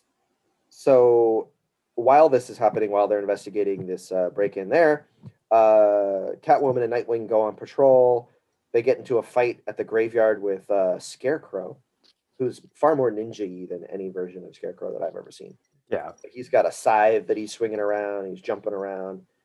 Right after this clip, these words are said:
Speaker 1: Yeah.
Speaker 2: Goes toe to
Speaker 1: Um,
Speaker 2: toe with Robin and
Speaker 1: and
Speaker 2: Catwoman.
Speaker 1: Catwoman at the same time, and kinda wins,
Speaker 2: Yeah.
Speaker 1: right?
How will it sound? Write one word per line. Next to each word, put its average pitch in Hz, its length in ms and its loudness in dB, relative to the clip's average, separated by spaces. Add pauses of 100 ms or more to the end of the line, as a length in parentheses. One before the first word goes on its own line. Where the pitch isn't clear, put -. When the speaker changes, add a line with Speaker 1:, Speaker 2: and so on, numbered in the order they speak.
(380)
Speaker 1:
Yeah. - 120 -10 (440)
Speaker 2:
Goes 127 160 0
toe 110 280 4
to 170 60 2
Speaker 1:
Um, 104 100 -2
Speaker 2:
toe 147 260 0
with 120 240 -2
Robin 117 460 2 (100)
and 147 240 -6
Speaker 1:
and - 40 -20
Speaker 2:
Catwoman. 139 540 0
Speaker 1:
Catwoman 113 440 0
at 107 80 -4
the 110 80 -18
same 120 160 -2
time, 113 180 -2
and 120 100 -6
kinda 185 300 2
wins, 123 640 -2 (180)
Speaker 2:
Yeah. 110 120 4
Speaker 1:
right? 127 220 2